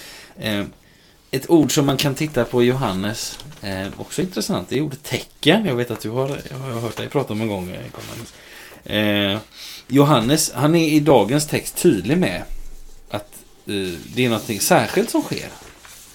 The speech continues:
Han säger inte bara, "Det här var ett mycket fint tecken som Jesus gjorde", utan han säger också, "Det här var det andra tecknet som Jesus gjorde när han hade kommit från Judeen till Galileen."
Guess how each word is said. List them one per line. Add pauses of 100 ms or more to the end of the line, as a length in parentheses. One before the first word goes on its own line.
(100)
Han
säger
inte
bara,
"Det
här
var
ett
mycket
fint
tecken
som
Jesus
gjorde", (280)
utan
han
säger
också, (320)
"Det
här
var
det
andra
tecknet (180)
som
Jesus
gjorde (760)
när
han
hade
kommit
från
Judeen
till
Galileen."